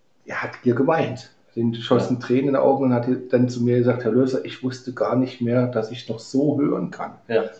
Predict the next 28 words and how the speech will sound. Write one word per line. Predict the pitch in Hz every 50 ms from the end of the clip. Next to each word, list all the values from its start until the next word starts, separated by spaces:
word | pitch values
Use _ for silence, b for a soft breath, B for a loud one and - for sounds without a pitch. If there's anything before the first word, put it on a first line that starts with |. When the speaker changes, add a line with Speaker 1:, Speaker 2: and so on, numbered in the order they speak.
| _ -
Speaker 1:
Und | 117 117 127
das | 135 131 -
sind | 202 196
die | 196 190
Momente, | 175 165 151 151 147 147 147 143
wo | 139 139
ich | 131 - -
Gänsehaut | - 127 127 127 123 123 113 120 120 117 -
kriege | - 120 117 117 120
und | 110 107 107 107 104 104 - - -
sage, | 117 117 107 107 113 110 113 113 113 B B B B B B B B B B _ _ -
das | - 117 - 131
ist | 127 -
das | - 113
Schönste, | - - - 123 127 123 123 - - 123 120 120 120 - - -
was | - 110 110 113
es | 120 -
eigentlich | - 113 113 - - -
gibt. | 123 117 117 -
Und | 101
das | 104 107 -
ist | - 120 - -
das, | 110 - - - - -
was | - - - - - 117
eigentlich | 110 110 113 113 - - -
den | - - -
Beruf | - 110 113 - -
ausmacht. | - 104 113 110 - - 90 90 - -